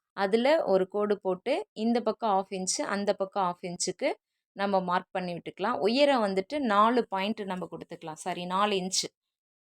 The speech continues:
இது சின்ன சைஸ் பிளவுஸுங்கிறதுனால நாலு இன்ச்சுக்கு கொடுக்குறோம். இதே பெரிய சைஸ் பிளவுஸா இருந்துச்சு அப்படின்னா நாலரை இன்ச் அளவுக்கு நம்ம கொடுத்துக்கலாம்.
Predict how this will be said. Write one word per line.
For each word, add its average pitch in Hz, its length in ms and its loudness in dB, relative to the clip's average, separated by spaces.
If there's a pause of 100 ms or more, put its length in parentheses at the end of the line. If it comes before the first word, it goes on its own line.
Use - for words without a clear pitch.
(460)
இது 226 280 -2
சின்ன 247 300 2
சைஸ் 240 320 2
பிளவுஸுங்கிறதுனால 196 840 2
நாலு 214 340 2
இன்ச்சுக்கு 208 320 -2
கொடுக்குறோம். 180 400 -6
இதே 226 260 0
பெரிய 220 280 2 (500)
சைஸ் 202 340 2
பிளவுஸா 185 420 4
இருந்துச்சு 180 460 0
அப்படின்னா 175 460 -2 (120)
நாலரை 190 360 -2
இன்ச் 180 260 -2
அளவுக்கு 165 320 0
நம்ம 175 180 -6
கொடுத்துக்கலாம். 160 600 -6